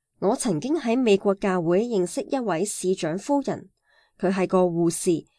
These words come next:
非常鍾意打扮，愛好之一就係鍾意換各樣嘅鞋。冇諗到，後嚟竟然得到一種病，叫做 Beast M S嘅病，雙腿漸漸萎縮無力。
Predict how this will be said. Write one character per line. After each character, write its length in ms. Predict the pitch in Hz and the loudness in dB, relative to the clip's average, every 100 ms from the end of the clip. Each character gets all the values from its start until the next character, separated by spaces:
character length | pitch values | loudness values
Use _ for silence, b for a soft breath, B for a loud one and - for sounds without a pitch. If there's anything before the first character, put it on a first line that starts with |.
| _ _ | _ _
非 300 | - 302 294 | 0 2 2
常 220 | 175 147 | 0 -2
鍾 240 | 165 254 | -4 -4
意 120 | 254 - | -4 -4
打 200 | - 180 | -6 -6
扮， 360 | 170 160 151 - _ _ _ _ - | -6 -6 -8 -12 _ _ _ _ 4
愛 240 | 302 311 | 6 6
好 120 | 285 | 2
之 200 | 285 349 | 0 4
一 60 | 349 - | 4 4
就 200 | - 180 | 0 0
係 220 | 190 185 | 0 -2
鍾 220 | 180 269 269 | 0 -2 0
意 180 | 214 | 2
換 320 | 196 175 170 170 | 2 2 0 0
各 180 | 208 - | -2 -2
樣 240 | 175 151 | -2 -2
嘅 100 | 165 | -4
鞋。 380 | - 151 139 - _ _ _ _ _ _ - | -8 -14 -14 -18 _ _ _ _ _ _ 2
冇 180 | 202 | 4
諗 180 | 226 269 | 6 4
到， 220 | 285 233 233 b b b | 4 6 4 b b b
後 220 | - 285 | 2 4
嚟 160 | 233 196 | 6 4
竟 200 | 196 254 | 4 2
然 280 | 349 240 185 | 4 4 4
得 120 | 302 | 2
到 160 | 330 262 | 2 2
一 40 | 320 | 0
種 200 | 254 285 | -2 0
病， 440 | 233 190 180 190 | 2 2 4 2
叫 380 | 180 214 202 170 | 2 0 2 0
做 140 | 165 - - | 0 -4 0
Beast 300 | 294 294 - - | 0 0 -6 -2
M 220 | 247 247 - | -2 -2 -4
S 260 | 240 - | -6 -6
嘅 80 | 196 | -8
病， 360 | 175 156 156 - _ _ _ _ _ _ | -6 -8 -10 -16 _ _ _ _ _ _
雙 400 | - - 320 320 | -2 4 6 4
腿 260 | - 214 | 2 -2
漸 300 | 233 - 185 | -2 2 2
漸 280 | 180 185 175 165 | 2 0 0 0
萎 220 | 147 196 | 0 0
縮 220 | - 302 | -2 -4
無 240 | 185 165 143 | -2 -4 -2
力。 220 | 160 | -4